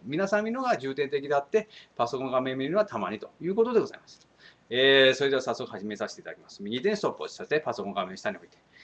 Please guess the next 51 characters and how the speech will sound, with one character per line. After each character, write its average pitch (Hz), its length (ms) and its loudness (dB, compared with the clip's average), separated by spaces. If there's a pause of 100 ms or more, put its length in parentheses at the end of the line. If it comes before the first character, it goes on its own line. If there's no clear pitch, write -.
(220)
え 95 100 -10
ー、 - 20 -8
皆 107 160 -2
さ 107 140 -2
ん 95 100 -8
見 98 80 -6
え 113 60 -2
な 123 100 0
い - 60 -8
位 - 20 -14
置 127 140 -8
に 113 60 -4
置 90 100 -8
い - 20 -20
て、 - 60 -20 (240)
そ - 100 -10
れ 127 80 -2
で - 60 0
は 151 60 0
始 123 120 -4
め 120 120 0
た 110 100 0
い 104 40 -2
と - 60 -12
思 - 100 -14
い - 60 -20
ま - 100 -20
す。 - 160 -20 (1800)
え 110 560 4
ー、 - 40 -14
五。 - 200 -4 (2500)
え 110 400 2
ー、 - 20 -2
今 160 100 2
日 - 40 6
は 120 80 4
ど 127 100 2
う 117 40 0
も、 107 400 0
お - 20 6
ー、 - 20 4
あ 107 40 4
り 139 60 2
が 156 60 4
と 117 80 -2
う 87 40 -6
ご 90 40 -12
ざ 92 80 -12
い 90 40 -12
ま 92 100 -18
す。 - 180 -20